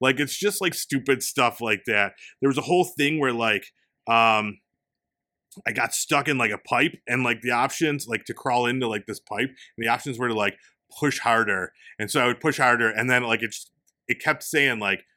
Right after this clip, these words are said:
"That's not working. Do you wanna push harder?" And then I would click yes, and then it would say, like, "Oh, now you're, you know, you're not." And then, like, it had me choose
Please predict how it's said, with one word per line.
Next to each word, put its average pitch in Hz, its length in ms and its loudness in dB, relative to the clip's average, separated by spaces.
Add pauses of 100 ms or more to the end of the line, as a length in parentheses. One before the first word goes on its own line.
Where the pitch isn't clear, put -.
(520)
"That's 131 320 0
not 147 160 4
working. 131 300 0
Do 110 40 -6
you 120 60 -2
wanna 123 160 0
push 139 240 -4
harder?" 131 460 2
And 120 120 -2
then 123 140 2
I 117 120 4
would 117 180 -6
click 131 240 -2
yes, 117 360 4
and 113 140 -6
then 117 80 0
it 113 60 -2
would 107 200 -6
say, 117 300 0
like, 98 240 -6 (500)
"Oh, 151 200 4 (140)
now 135 260 4
you're, 160 240 0 (120)
you 123 160 -4
know, 135 320 6
you're 120 100 -2
not." 127 160 2 (220)
And 151 120 2
then, 208 160 4
like, 180 160 2
it 151 120 2
had 185 180 -2
me 196 200 -4
choose 196 340 -2